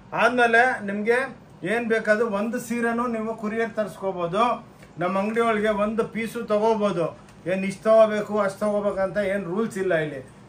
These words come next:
ಬನ್ನಿ ನೋಡಿ, ಇವೆಲ್ಲ ಹೊಸ items, ಐದ್ನೂರೈವತ್ತು ರೂಪಾಯಿ ಇವೆಲ್ಲ ನೋಡಿ. latest ಪಟ್ಟಿ ಡೈ ಅಂತಾರೆ ನೋಡಿ. ಈ ಸಲ ಎಲ್ಲ ನಿಮ್ಗೆ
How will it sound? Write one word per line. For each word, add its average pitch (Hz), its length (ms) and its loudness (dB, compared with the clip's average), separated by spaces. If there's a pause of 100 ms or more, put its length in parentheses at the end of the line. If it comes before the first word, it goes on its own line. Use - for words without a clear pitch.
ಬನ್ನಿ 233 240 4
ನೋಡಿ, 226 240 2
ಇವೆಲ್ಲ 190 320 4
ಹೊಸ 202 320 2
items, 214 760 2 (360)
ಐದ್ನೂರೈವತ್ತು 220 720 2
ರೂಪಾಯಿ 202 320 2
ಇವೆಲ್ಲ 190 440 4
ನೋಡಿ. 165 360 -2 (240)
latest 202 720 0
ಪಟ್ಟಿ 185 300 0
ಡೈ 202 200 2
ಅಂತಾರೆ 190 600 2 (300)
ನೋಡಿ. 190 240 0
ಈ 185 40 -4
ಸಲ 208 220 0
ಎಲ್ಲ 220 500 4 (1300)
ನಿಮ್ಗೆ 214 280 2